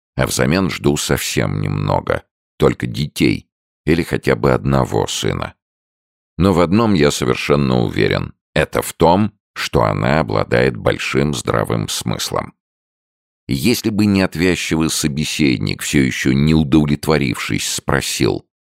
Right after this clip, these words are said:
«Значит, вы не ищете в этом браке духовного общения?»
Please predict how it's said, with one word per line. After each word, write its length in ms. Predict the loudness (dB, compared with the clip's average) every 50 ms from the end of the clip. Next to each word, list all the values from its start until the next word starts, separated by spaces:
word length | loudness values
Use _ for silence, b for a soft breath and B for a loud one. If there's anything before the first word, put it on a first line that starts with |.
| _ _ -8
«Значит, 640 | -6 -6 -4 -2 -2 -2 -2 -2 -4 -8 -8 -8 -8
вы 220 | -4 -2 -2 0
не 360 | 0 0 0 2 2 2 2 0
ищете 460 | -2 -4 -6 -8 -8 -8 -6 -6 -2
в 80 | -2
этом 280 | -2 -2 -2 -4 -6 -4
браке 380 | -2 -2 0 -2 -2 -4 -8 -8
духовного 760 | 0 0 0 2 4 2 2 2 2 -2 -6 -2 -2 -2 -2
общения?» 760 | -2 -4 -6 -4 -2 0 0 0 -2 -4 -6 -6 -8 -10